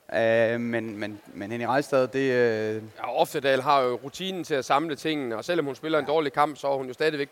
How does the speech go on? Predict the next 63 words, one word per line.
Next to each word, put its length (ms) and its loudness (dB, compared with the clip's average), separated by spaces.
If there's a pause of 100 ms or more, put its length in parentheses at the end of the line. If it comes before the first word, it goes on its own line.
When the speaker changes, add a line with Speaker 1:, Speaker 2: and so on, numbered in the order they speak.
Speaker 2:
krumtappen 540 -2
i, 180 -10 (420)
at 200 2
der 60 2
er 160 4
styr 240 -4
på 100 -8
tingene, 300 -2
så 180 -4
Nora 200 0
Mørk, 240 4
hun 140 -4
ikke 120 -6
bare 180 4
frisser 300 -4
det 60 -6
ud 120 -8
af. 60 -2
Speaker 1:
Og 140 2
så 120 4
en 120 4
ting, 180 4
vi 40 4
har 80 6
glemt 220 4
at 60 -2
tale 240 4
om 140 0
i 60 -4
forhold 220 0
til 100 0
den, 200 -2
øh, 220 -2
hvem 220 0
stepper 320 2
op. 260 4
Altså, 180 -2
Brædstødle 500 2
har 60 8
jo 60 4
nærmest 280 0
ikke 160 -4
været, 180 2
øh, 300 0 (100)
øh, 160 -8
på 140 -4
banen. 420 -2 (300)
Øh, 380 2
og, 180 2 (100)
og 60 2
hvis 180 -8
man 120 0
kan 80 0
huske 260 0
tilbage 300 6
til 300 2
E 40 4
M-finalen, 560 -2 (360)
øh, 300 0
mod 160 -2
slutningen, 460 -6 (480)
<laughs> 400 -18
øh, 440 0